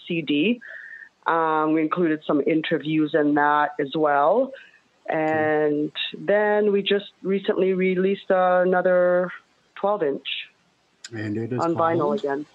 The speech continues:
Speaker 2: And it's
Speaker 1: Uh,
Speaker 2: called?
Speaker 1: pe-, uh, Mo-, Modern Day Peasants.
Speaker 2: Okay, and that's the one that Tarantula Tapes is, uh, putting out as well, correct?
Speaker 1: Yeah, but Tarantula has a couple of, like,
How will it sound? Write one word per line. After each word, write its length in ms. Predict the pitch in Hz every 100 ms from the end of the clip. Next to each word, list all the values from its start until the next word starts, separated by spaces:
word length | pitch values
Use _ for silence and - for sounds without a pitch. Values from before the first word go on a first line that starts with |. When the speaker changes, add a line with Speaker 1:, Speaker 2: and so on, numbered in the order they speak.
| _ - - - _ _ _ 117
Speaker 2:
And 180 | 98
it's 160 | 107 110
Speaker 1:
Uh, 300 | 165 160 156
Speaker 2:
called? 100 | -
Speaker 1:
pe-, 140 | 196
uh, 400 | 165 160 156 147 147
Mo-, 220 | 165 170
Modern 440 | 175 190 196 196 185
Day 180 | 170
Peasants. 520 | 170 165 160 151 139 - - _ _ _ 110
Speaker 2:
Okay, 420 | 104 107 101 -
and 520 | 104 104 104 101 98
that's 240 | 104 107 -
the 100 | 117
one 360 | 107 110 104
that 320 | 104 98 104 -
Tarantula 460 | 120 120 - 107
Tapes 360 | - 110 98 -
is, 560 | 101 98 98 95 90 -
uh, 260 | 101 92 92
putting 340 | 117 110 104
out 140 | 92 - - - -
as 160 | 104
well, 280 | 98 120 - - _ _ _ _
correct? 360 | - 113 - - _ _ _ _
Speaker 1:
Yeah, 560 | 202 196 226 190 127 - -
but 380 | 190 170 170 -
Tarantula 580 | 214 202 202 240 226
has 300 | 196 190 175
a 60 | 165
couple 400 | - 175 175 160
of, 200 | 151 147
like, 160 | 147